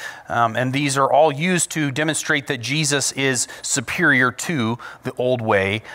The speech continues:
of religion. Okay? The context as we, or the content as we go through this, again, the superiority of Christ, and thus Christianity is the major push of the letter. The words better, perfect, and heavenly are frequently used as we go through this.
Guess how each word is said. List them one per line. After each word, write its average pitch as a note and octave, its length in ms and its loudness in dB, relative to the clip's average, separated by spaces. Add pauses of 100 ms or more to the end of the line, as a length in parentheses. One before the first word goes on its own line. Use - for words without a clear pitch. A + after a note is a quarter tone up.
(140)
of G2 340 2
religion. A#2 480 -2 (480)
Okay? B2 360 0 (320)
The D#3+ 200 0
context G#3 720 4
as F#3 160 0
we, F#3+ 180 2
or C#3+ 80 0
the C3+ 80 -4
content G3 460 2
as E3 100 -2
we F3 80 0
go F3 140 2
through F3+ 180 0
this, F#3+ 220 4
again, C#3 320 0
the B2+ 80 0
superiority E3+ 840 4
of A#2 160 0
Christ, D#3+ 480 2 (240)
and B2+ 140 -2
thus C#3 120 2
Christianity D#3 680 0
is B2+ 120 0
the B2 60 -4
major C#3 400 0
push - 400 -2
of C3 100 -4
the A#2+ 80 -2
letter. C#3 300 4 (260)
The C3+ 80 -4
words B2 240 0
better, C#3+ 480 4
perfect, F3+ 540 0
and A#2 140 -2
heavenly F3 480 0
are A#2 240 4
frequently D3 640 -2
used C#3+ 360 -4
as D3 120 -6
we D3 100 -4
go C#3+ 140 -2
through C#3 220 -4
this. D#3+ 300 0